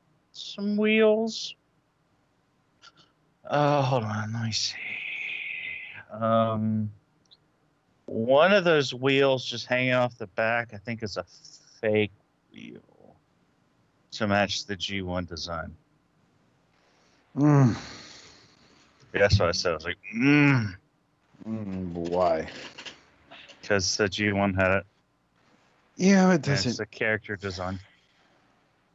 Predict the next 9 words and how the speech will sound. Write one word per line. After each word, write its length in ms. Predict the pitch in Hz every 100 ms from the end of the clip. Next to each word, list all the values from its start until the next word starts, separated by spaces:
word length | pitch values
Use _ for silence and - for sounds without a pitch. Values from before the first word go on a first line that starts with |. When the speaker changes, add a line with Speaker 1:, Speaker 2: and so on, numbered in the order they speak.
| _ _ _ _ _ _ - - - _ _ _ _ _ -
Speaker 1:
Yeah, 220 | 139 139
that, 120 | 123 113
so 120 | 147
that 180 | 143 135
one, 320 | 139 139 135
that 180 | 127 117
one 140 | 127
that 80 | 123
you're, 360 | 120 120 120 117